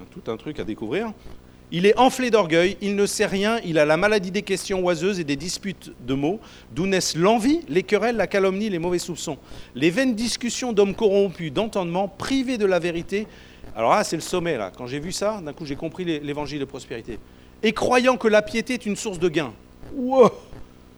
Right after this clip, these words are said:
La piété est une source de gain.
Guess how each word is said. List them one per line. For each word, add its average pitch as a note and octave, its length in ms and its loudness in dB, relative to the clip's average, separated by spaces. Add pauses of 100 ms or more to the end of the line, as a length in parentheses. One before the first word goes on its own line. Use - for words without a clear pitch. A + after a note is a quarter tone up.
(760)
La G3 180 6
piété C#4+ 960 0
est - 140 0
une A#3+ 120 0
source A3+ 300 -6
de G#3 140 2
gain. E3+ 240 -2